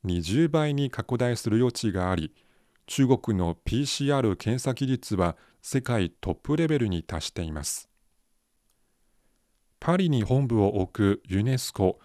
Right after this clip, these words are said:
国連教育科学文化機関の十四日付の発表によりますと、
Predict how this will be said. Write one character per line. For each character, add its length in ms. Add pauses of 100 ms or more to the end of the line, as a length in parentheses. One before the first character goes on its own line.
(300)
国 320
連 160
教 260
育 240
科 120
学 320
文 220
化 140
機 120
関 280
の 220 (280)
十 180
四 140
日 200
付 260
の 120
発 320
表 100
に 80
よ 60
り 120
ま 120
す 100
と、 240